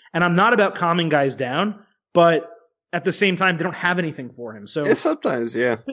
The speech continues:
Speaker 1: to use him as a facilitator for Garza and Rush, I think is really good booking.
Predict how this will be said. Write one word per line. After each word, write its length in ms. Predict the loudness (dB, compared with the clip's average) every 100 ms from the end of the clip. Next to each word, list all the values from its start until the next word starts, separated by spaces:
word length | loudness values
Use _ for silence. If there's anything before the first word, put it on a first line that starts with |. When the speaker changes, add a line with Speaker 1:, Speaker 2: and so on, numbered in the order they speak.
| -6
Speaker 1:
to 100 | 2
use 180 | 4 6
him 80 | 4
as 120 | 2
a 40 |
facilitator 720 | -2 -6 0 2 4 2 0
for 140 | -2 -2
Garza 440 | 0 2 0 0
and 120 | -4 -4
Rush, 360 | -2 -2 -6 -10
I 140 | -6 -4
think 220 | -4 -4
is 240 | -6 -6 -12
really 200 | 0 0
good 120 | 0 -4
booking. 320 | -8 -12